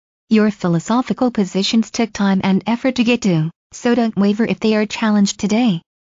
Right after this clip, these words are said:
And don't feel obligated to listen to people who don't respect your personal philosophy. They are probably pushing their own agenda, and they are not even going to try to understand where you're coming from.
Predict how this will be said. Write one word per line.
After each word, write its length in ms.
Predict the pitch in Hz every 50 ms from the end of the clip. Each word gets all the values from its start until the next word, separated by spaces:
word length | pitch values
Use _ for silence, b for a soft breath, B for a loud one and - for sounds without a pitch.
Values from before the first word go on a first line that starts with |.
| _ _ _ _ _ _ _ -
And 220 | - 165 156 156
don't 240 | 151 196 214 - -
feel 260 | - - 220 220 220 190 -
obligated 540 | 208 226 233 247 233 233 226 214 202 190
to 80 | - 190
listen 360 | 185 202 214 - - 175 160
to 100 | 156 220
people 320 | 208 - 214 202 - 240 233
who 140 | 233 247
don't 320 | 214 220 233 277 320 320 -
respect 460 | 294 269 - - 220 226 247 - -
your 80 | 214 202
personal 420 | - 277 269 - - 254 247 247
philosophy. 800 | - - 208 208 226 269 285 - 180 170 - - 151 143 151 156 - _ _ _ _ _ _ _ _ _ _ _ _ -
They 260 | 202 190 254 254 240
are 80 | 208 -
probably 500 | - - 220 208 214 220 214 220 208 214
pushing 380 | 208 - 262 254 - - 254
their 180 | 254 262 240 -
own 180 | 202 196 190 185
agenda, 520 | 180 - - 214 254 277 214 180 160 165 - _ _ _
and 240 | - 208 208 208 208
they 140 | 214 220 214
are 120 | 214 208 220 233
not 100 | 233 233
even 300 | 240 240 285 294 285 277
going 220 | 294 269 254 254
to 100 | 262 240
try 320 | - - - 220 208 208
to 180 | 214 220 - -
understand 500 | 175 175 190 190 - - 208 202 190 175
where 80 | 190 196
you're 140 | 190 190
coming 360 | 185 - 214 214 214 220 220 214
from. 360 | - 180 160 151 147 147